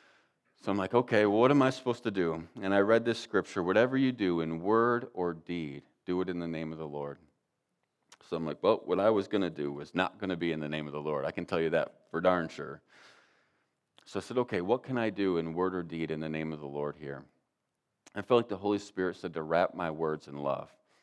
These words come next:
which was particularly challenging 'cause I would rather wrap them in hate in that moment, but I'm gonna try and wrap them in love. So I sit down and I decide, "You know what? It's probably better for me to write a message to this person than it is for me to talk to this person in person, because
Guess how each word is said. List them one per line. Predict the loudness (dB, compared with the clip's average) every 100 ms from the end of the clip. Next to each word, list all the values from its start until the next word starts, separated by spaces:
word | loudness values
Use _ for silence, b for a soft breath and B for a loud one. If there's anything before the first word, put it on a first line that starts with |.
| _
which | -6 -4
was | -6
particularly | -8 -10 -6 -8 -4 -2 2 0
challenging | 0 -2 0 -2 -4 -10 -12
'cause | -8 2
I | 2
would | 2 -4 -12 -20 0
rather | 4 4 4
wrap | 4 4 4
them | 0
in | 0
hate | 0 -2 -2
in | -6 -6
that | -6 -6
moment, | -8 -8 -2 4
but | 4 4 b b b -2
I'm | 2
gonna | 2
try | 2 2 2
and | 4
wrap | 2 4
them | 0 0
in | 0
love. | 0 0 2
So | 4 4 2 b b b -2
I | -2
sit | 2 0 4
down | 4 6
and | 4
I |
decide, | 2 2 6 8 8
"You | 6
know | 6
what? | 6 4
It's | 0
probably | 2 4 6 2
better | 6 8 10
for | 6 0
me | 0 2
to | 4
write | 4 4
a | 4
message | 2 0 -2 -6 -6
to | -6
this | -6 -8
person | -4 -4 -4 -6 -4
than | -2
it | 2
is | 0
for | 0 -4
me | -2
to | -2
talk | 0 0
to | 0
this | -6 -6
person | -4 -4 -4 -10 -8
in | -8
person, | 0 4 4 2 -6
because | -4 4 4 4